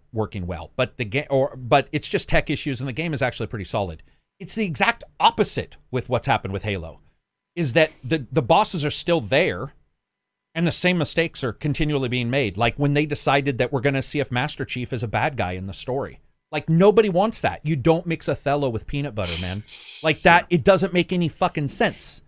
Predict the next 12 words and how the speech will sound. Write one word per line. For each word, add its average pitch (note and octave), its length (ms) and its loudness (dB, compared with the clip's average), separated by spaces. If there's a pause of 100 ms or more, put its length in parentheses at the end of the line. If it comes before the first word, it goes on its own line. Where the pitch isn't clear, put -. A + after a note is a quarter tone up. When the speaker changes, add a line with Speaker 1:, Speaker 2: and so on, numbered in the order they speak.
(440)
Speaker 1:
Nobody F#3 460 6
wanted G3 400 2
that. F#2+ 180 0
Nobody E3+ 540 4
said, F3 380 0
"This C#3 200 0
is D#3 220 -4 (100)
a D#3+ 60 0
good B2 340 0
idea," B2 680 -2 (440)
except - 520 2
for C3+ 560 4